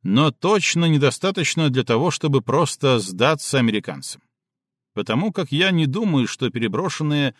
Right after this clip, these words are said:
на новый театр войска и корабли к тому моменту успеют как-то системно повлиять на ситуацию. Их ведь просто перебросить мало, надо будет ещё доставить им снабжение, развернуть, встроить в командную вертикаль.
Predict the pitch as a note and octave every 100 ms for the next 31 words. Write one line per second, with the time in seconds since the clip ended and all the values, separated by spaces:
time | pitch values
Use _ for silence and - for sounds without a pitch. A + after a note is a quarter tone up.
0 | _ - A#2+ A#2 A#2+ F3+ C#3+ - D#3+ C3
1 | A2+ G2+ - D#3+ D#3+ - G#2+ F#2+ G#2 E3+
2 | D#3+ - _ _ B2 D3 D3+ A#2+ C3+ F3+
3 | D3+ D3 - _ C3+ - - E3+ D#3+ -
4 | F#3 - D#3 D3 A#2+ - D#3 D#3 D3 C3
5 | C#3+ B2+ A#2+ B2+ - A#2+ A#2 F#2+ D#2 -
6 | - _ _ _ _ C#3 G3 - F3 F3+
7 | - - F#3 D#3 E3 C#3+ C#3 A#2+ E3+ -
8 | D3+ A#2+ A2+ D3 F#2+ C#2+ C#2 F2 A2+ F3+
9 | F3+ E3 D#3+ C#3+ B2+ D#3 D3+ A2+ - D#3
10 | C3+ B2+ G#2 D#3+ F3 F#2+ A2+ B2 G#2 G2
11 | A2 C#3+ C3+ A2+ G2 G#2+ G#2+ - _ _
12 | - - F#3 E3 - - A#2+ E3+ C#3+ C3
13 | A#2 - G#2+ G2+ G2 F2+